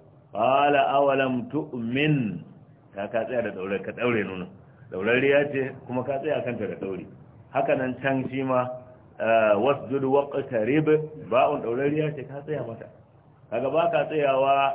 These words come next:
eh, ga "la tuti'hu wasjud waqtar", ka cire ba'un. Kaga ba a cire ba'un. Haka nan ita ma ba a cire nunin. Ba a cewa "qala awalam tu-,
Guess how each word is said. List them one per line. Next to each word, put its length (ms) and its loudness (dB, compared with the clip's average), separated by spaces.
eh, 320 6
ga 140 0
"la 240 4
tuti'hu 400 -6
wasjud 560 -4
waqtar", 1000 0
ka 80 0
cire 220 2
ba'un. 320 0
Kaga 200 4
ba 120 6
a 160 4
cire 180 2
ba'un. 320 0
Haka 220 4
nan 180 -2
ita 140 -6
ma 120 -2
ba 140 0
a 140 -2
cire 200 -4
nunin. 260 -10
Ba 240 2
a 80 -6
cewa 380 0
"qala 500 2
awalam 480 0
tu-, 640 -6